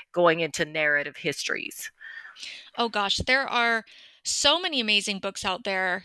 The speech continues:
Speaker 2: that have shaped how I approach this story. Um, Taya Miles's Ties That Bind is a big one. You know, it's the story of a mixed-race family, an Afro-Cherokee family in the nineteenth century. And there are a lot of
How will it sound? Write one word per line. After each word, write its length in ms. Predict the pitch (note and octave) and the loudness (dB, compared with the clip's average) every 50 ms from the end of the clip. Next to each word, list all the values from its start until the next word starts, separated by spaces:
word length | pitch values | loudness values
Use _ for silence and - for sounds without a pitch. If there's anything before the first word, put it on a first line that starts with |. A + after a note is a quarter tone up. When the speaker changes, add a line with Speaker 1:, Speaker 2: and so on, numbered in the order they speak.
| - - | -6 -4
Speaker 2:
that 120 | - G#3 | -2 -2
have 100 | G3+ G3+ | -2 0
shaped 440 | - - - G#3+ G3+ G3 - - - | 2 2 4 4 2 2 -2 -4 -2
how 200 | - G#3 G3+ G#3 | 0 0 2 2
I 80 | G#3+ G3+ | 2 2
approach 520 | G3 F#3 - - - G3+ F#3+ F#3+ - - | 2 0 -4 -4 -6 -6 -2 -2 -2 -2
this 180 | - G3 - - | -2 -2 -4 -4
story. 600 | - - G3+ F3+ F#3 F#3 F#3+ F#3 F3+ F#3 F#3 F#3+ - - - - - _ - | -4 -4 -4 -4 -2 -2 -2 -2 -2 -4 -4 -6 -10 -16 -20 -20 -20 _ -4
Um, 340 | G3+ G3+ G3 G3+ G3+ G3 F#3+ | -2 0 0 0 -2 -2 -4
Taya 400 | - - - B3 A#3+ A#3+ B3+ A#3+ | -4 -2 2 4 6 6 6 4
Miles's 460 | A3+ G#3+ A3 A3 A3+ A3 A3 G#3 - | 2 2 2 2 0 -2 -6 -6 -6
Ties 340 | - - - G#3 G#3 G3+ - | -4 2 4 4 4 4 0
That 180 | G#3 A3 - | -4 -6 -4
Bind 440 | - F#3+ F#3+ G3 G3+ A3 A#3+ B3+ B3+ | -4 -2 0 2 4 4 4 4 2
is 100 | A3+ G3 | -2 -6
a 60 | G#3 | -6
big 220 | - - F#3+ F#3 - - | -4 -2 -2 -2 -2 -2
one. 340 | F#3 F#3 F3+ F#3+ G3 G3+ | -4 -2 0 -2 -2 -2
You 140 | G#3 G3+ G3+ | -4 -2 -2
know, 160 | G3 F#3+ F#3+ | -2 -2 -2
it's 160 | G3+ G3+ - - | -2 -4 -6 -4
the 80 | G3 | -4
story 520 | - - - - A3 G#3 G#3 G#3 G#3 G3+ - | -2 -2 0 0 0 0 0 0 0 -2 0
of 320 | - G3+ G3+ G3 F#3+ F3+ - - - - - - - - | 0 0 0 0 -2 -4 -10 -16 -18 -20 -20 -18 -4 -2
a 60 | A3+ | 2
mixed-race 460 | G#3+ G#3+ G#3+ - - - B3 B3 - | 2 2 2 0 0 0 0 0 0
family, 520 | - - G#3 G3 G3 F#3+ G3 G#3 G#3+ A3 | 0 0 0 0 0 -4 -2 0 2 2
an 120 | A3+ A3 G3+ | 2 2 2
Afro-Cherokee 840 | G3 G3 G3 - - G#3 G3+ - - - G3+ G3 G3 G3 - G3 F#3 | 0 0 -2 -4 -6 -4 0 0 0 2 2 -2 -2 -4 -2 -2 -2
family 600 | - - F#3 F3+ F3 F3 F3 F3 F3 F#3+ G#3 A#3+ - | 0 0 -2 -4 -4 -6 -6 -4 -2 -2 -2 -2 -4
in 140 | - G3+ G3 | -8 -8 -6
the 80 | G3 F#3+ | -6 -4
nineteenth 420 | F#3 F3+ F3 - - - F#3+ F#3 | -4 -4 -2 -4 -4 -6 -6 -6
century. 540 | - - F3 D#3+ - - - - - - - | -6 -6 -6 -6 -8 -8 -6 -4 -2 -2 0
And 120 | - G#3 G#3 | 0 0 0
there 120 | G#3 G#3 | 0 0
are 80 | G3+ G3+ | 0 0
a 40 | |
lot 220 | G3 G3+ G#3 G#3+ G3+ | 0 2 2 4 2
of 80 | F#3+ | 2